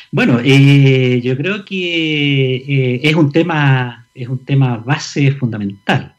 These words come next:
¿ya? Em, la,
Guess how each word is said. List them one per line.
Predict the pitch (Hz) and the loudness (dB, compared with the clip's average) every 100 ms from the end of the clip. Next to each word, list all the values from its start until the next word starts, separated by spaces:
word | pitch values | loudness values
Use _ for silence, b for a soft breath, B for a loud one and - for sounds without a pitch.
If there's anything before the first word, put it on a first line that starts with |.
| _ | _
¿ya? | - 107 139 B B B B B | -14 -12 -12 B B B B B
Em, | - 131 131 131 127 123 117 113 110 - _ _ _ b b b b b b b _ | 2 4 6 4 4 2 0 -2 -6 -10 _ _ _ b b b b b b b _
la, | 190 170 170 165 160 151 147 143 143 139 139 131 131 127 123 120 | -2 0 2 2 0 -2 -2 0 0 2 0 -2 -4 -6 -8 -12